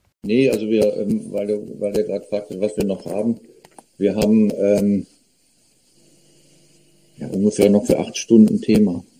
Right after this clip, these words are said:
Und, ähm, also es gibt einfach ganz viele Beispiele, die wirklich mit dieser, mit dieser Zukunftsfähigkeit zu, zu tun haben, die wir halt in der, in, in der praktischen Arbeit versuchen umzusetzen.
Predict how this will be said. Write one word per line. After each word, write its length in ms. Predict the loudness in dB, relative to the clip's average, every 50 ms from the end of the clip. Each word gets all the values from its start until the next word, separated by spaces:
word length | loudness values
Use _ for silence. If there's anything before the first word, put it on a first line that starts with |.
| _ _ _
Und, 260 | -4 -4 -4 -4 -4 -6
ähm, 560 | -6 -6 -4 -4 -4 -2 -2 -2 -2 -4 -6 -8 _ _ _ _ _ _ _ _ _ _ _ _ _ _ _ _ _ _ _ _ -20 -20 -20 -20 -20 -20 -18 -20 -20 -18
also 140 | _ -12 -12
es 100 | -12 -4
gibt 200 | -4 -4 -2 -2
einfach 200 | -4 -4 -4 -4
ganz 220 | -2 0 -2 0 2
viele 240 | 2 4 4 4
Beispiele, 500 | 2 2 0 -2 -2 -2 -2 -2 -2 -2
die 220 | -4 -6 -6 -6 -4
wirklich 360 | -4 -6 -6 -8 -10 -12 -10
mit 180 | -12 -14 -12 -14
dieser, 340 | -16 -14 -12 -14 -12 -14 -16 -20
mit 120 | -20 -20 _ _
dieser 460 | -8 -6 -6 -4 -4 -6 -8 -8 -8 -10 -12 -2
Zukunftsfähigkeit 1080 | -2 -2 0 2 0 0 0 -4 -4 0 0 0 0 -2 -6 -10 -8 -6 -6 -4 -6
zu, 140 | -8 -8 -8 _
zu 180 | -4 -4 -4
tun 440 | -2 2 4 6 6 8 6 4 2
haben, 260 | -2 -2 0 0 0
die 200 | 0 -2 -6 -2
wir 240 | 0 2 2 2 2
halt 180 | 0 -2 -2 0
in 140 | 0 2 2
der, 160 | 2 0 -2 -6 _ _ _ _ _ _
in, 240 | -4 -2 0 0 0
in 160 | 0 0 -2
der 80 | -2 -2
praktischen 500 | -2 -2 -4 -2 -2 -4 -4 -2 -4 -2
Arbeit 340 | -2 -2 0 0 0 -2 -2
versuchen 440 | -8 -10 -2 -2 -2 0 0 -2 0
umzusetzen. 840 | 0 0 -2 -2 -4 -6 -4 -4 -6 -4 -6 -6 -6 -6 -10